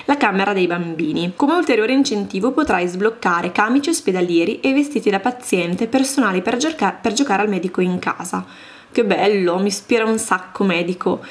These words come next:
Eh, poi abbiamo scienziato. Chiamata per tutti i cervelli. Sei un tipo smanettone che aspira un giorno a indossare un cappello di carta stagnola e ad arredare il proprio studio con enormi serbatoi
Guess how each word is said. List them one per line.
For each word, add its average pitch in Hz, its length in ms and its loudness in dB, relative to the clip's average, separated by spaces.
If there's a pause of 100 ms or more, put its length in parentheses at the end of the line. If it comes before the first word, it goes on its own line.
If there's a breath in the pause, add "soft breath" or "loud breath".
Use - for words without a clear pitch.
(360 loud breath)
Eh, 214 140 -4
poi 269 140 0
abbiamo 220 220 2
scienziato. 202 1200 -2 (420)
Chiamata 240 420 2
per 240 220 0
tutti - 280 -2
i 277 60 -2
cervelli. 185 520 0
Sei 233 160 0
un 233 80 2
tipo 294 180 0
smanettone 247 540 0
che 285 100 0
aspira 233 320 2
un 214 100 2
giorno 202 200 0
a 285 40 4
indossare 233 300 0
un 233 80 2
cappello 226 460 0
di 285 100 0
carta 196 340 -2
stagnola 190 720 0
e 247 80 0
ad 220 100 2
arredare 196 380 0
il 190 60 0
proprio 208 240 -2
studio 226 300 0
con 285 140 2
enormi 208 320 2
serbatoi 202 580 0